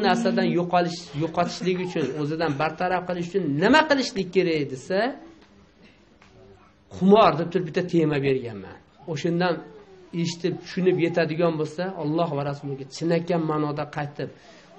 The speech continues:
o'sha bo'yicha harakat qilsa, har qanday odam chiqib ketadi bu narsadan-da.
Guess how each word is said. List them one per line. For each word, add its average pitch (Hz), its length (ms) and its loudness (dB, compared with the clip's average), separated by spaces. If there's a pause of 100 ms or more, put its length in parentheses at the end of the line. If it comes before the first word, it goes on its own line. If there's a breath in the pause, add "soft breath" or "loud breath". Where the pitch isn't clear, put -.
o'sha 226 240 6
bo'yicha 202 300 10
harakat 175 460 2
qilsa, - 200 -4 (320)
har 220 280 6 (100)
qanday 226 400 8 (160)
odam 175 280 4
chiqib - 240 -8
ketadi 143 320 -4
bu 123 160 -8
narsadan-da. 110 560 -8